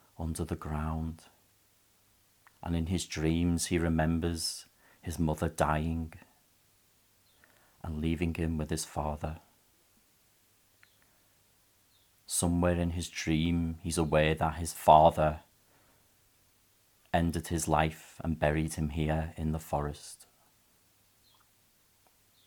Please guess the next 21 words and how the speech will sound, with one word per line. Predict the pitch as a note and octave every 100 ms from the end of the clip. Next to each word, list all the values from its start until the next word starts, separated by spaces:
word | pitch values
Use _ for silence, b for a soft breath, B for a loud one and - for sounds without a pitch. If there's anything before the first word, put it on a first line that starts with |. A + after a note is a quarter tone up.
| _ _ _ _ _ _ _ _ _ _ _ _ _ _ _ _ _ _ _ _ -
But | -
when | E2+ F2 D#2+ D2 - _ _ _ -
this | - -
child | - E2 E2 D2 D2 - -
was | E2
buried | - D#2 D#2+ D2+ -
in | E2
the | D#2+
forest | - D#2+ D2+ D#2 - - - _ _ _ b b _ _ _ _ _ _ _ _ _ _ -
by | D2+ D#2 D#2+ D#2
his | D#2
drunken | - D#2+ D#2+ - E2+
father, | - D2 D2 D2+ E2 _ _ _ _ _ _ _ _ _ _ -
the |
most | F#2 F#2 G#2+ - -
amazing | A#2+ G#2+ F2+ F2+ F#2 F2+
thing | - D#2+ D#2+
happened. | D#2+ - - - F2+ F2 - B B B
You | F#2+
see, | - G#2+ G2 -
this | C3 C#3+ -